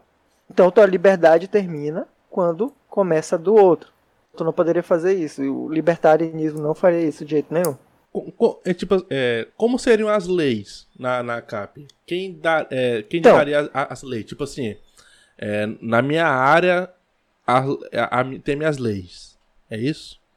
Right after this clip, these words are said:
Speaker 1: Sim, exatamente isso. Ó, por exemplo, quando tu vai entrar no shopping,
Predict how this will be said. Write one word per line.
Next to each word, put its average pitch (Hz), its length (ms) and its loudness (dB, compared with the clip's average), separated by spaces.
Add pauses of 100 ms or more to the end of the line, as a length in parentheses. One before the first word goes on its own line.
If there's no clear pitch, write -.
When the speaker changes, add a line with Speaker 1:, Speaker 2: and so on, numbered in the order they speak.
(420)
Speaker 1:
Sim, 139 440 4
exatamente 180 600 4
isso. - 220 2
Ó, 143 160 6
por 247 200 6
exemplo, 208 400 4
quando 247 260 4
tu 247 160 -2
vai 214 180 6
entrar 175 1000 4
no 208 200 0
shopping, 135 560 2